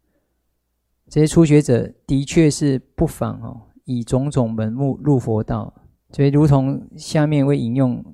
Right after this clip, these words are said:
大智度论所说了哦，所以如大智度论说到，菩萨有二种嘛，一者有慈悲心，多为众生；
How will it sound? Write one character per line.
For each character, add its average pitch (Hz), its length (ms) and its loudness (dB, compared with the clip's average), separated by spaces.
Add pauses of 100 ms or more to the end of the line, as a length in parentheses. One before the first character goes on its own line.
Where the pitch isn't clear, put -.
大 135 140 0
智 131 100 -10
度 135 140 -2
论 127 120 2
所 107 220 -4
说 113 260 -2
了 107 100 -6
哦， 110 180 -12 (180)
所 - 160 -4
以 131 160 0
如 123 260 0
大 156 220 2
智 151 160 -6
度 151 80 0
论 139 160 2
说 135 180 0
到， 135 200 0
菩 123 180 -4
萨 143 220 -2
有 117 160 0
二 139 240 2
种 107 200 -4
嘛， 104 280 -8 (480)
一 185 120 0
者 113 680 0
有 117 320 2
慈 131 260 0
悲 143 220 2
心， 139 280 -4
多 139 280 2
为 131 200 2
众 117 320 -4
生； 113 220 -6